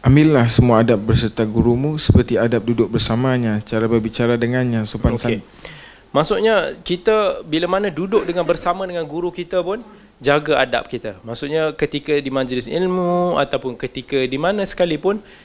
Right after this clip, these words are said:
Speaker 2: jangan kita macam anggap dia macam adik-beradik kita, kawan-kawan kita, kita julurkan kaki, relax je kat Syekh. Memang benda tersebut mungkin tak ada nas, baik dari sudut Quran, baik tak dari sudut sunnah. Tetapi bab tersebut dari segi adab,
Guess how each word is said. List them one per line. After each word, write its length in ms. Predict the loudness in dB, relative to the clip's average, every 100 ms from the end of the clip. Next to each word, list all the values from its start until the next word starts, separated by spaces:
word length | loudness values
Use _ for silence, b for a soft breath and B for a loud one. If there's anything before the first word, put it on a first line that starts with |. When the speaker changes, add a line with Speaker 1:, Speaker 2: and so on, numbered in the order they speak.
| B
Speaker 2:
jangan 480 | -4 -2 0 0 0
kita 320 | -4 -8 -4
macam 320 | -4 -2 -2 -2
anggap 480 | -4 -4 -2 -2
dia 160 | -4 -8
macam 300 | -6 -4 -4 -4 -12 -14 -14 -10
adik-beradik 600 | -8 -2 -2 -2 -6 -6
kita, 420 | -2 -2 -2 -6 -12
kawan-kawan 560 | -8 -6 0 0 0 -4
kita, 240 | -8 -10
kita 180 | -10 -12 -12
julurkan 640 | -8 -8 -4 -4 -4 -6
kaki, 640 | -8 -10 -14 -12 -14 -14
relax 340 | -12 -4 -4 -4
je 100 | -6 -8
kat 100 | -10
Syekh. 220 | -8 -8 -8 B B B
Memang 480 | 0 4 4 2 0
benda 240 | 0 0
tersebut 320 | -2 -6 -2 -2
mungkin 260 | 0 -4 -2
tak 160 | -2
ada 80 | -2
nas, 400 | 0 -2 -2 -12 -6
baik 240 | -4 -4
dari 80 | -6
sudut 240 | -10 -12 -12
Quran, 560 | -10 -2 0 0 0
baik 160 | -8 -8
tak 80 | -8
dari 160 | -8
sudut 240 | -8 -12 -8
sunnah. 400 | -4 -2 -2 B B B _
Tetapi 560 | -4 -4 -4 -8 -8
bab 240 | -2 -2 -2
tersebut 400 | -8 -6 -6 -2
dari 80 | -4
segi 240 | -4 -8
adab, 480 | -4 0 0 -2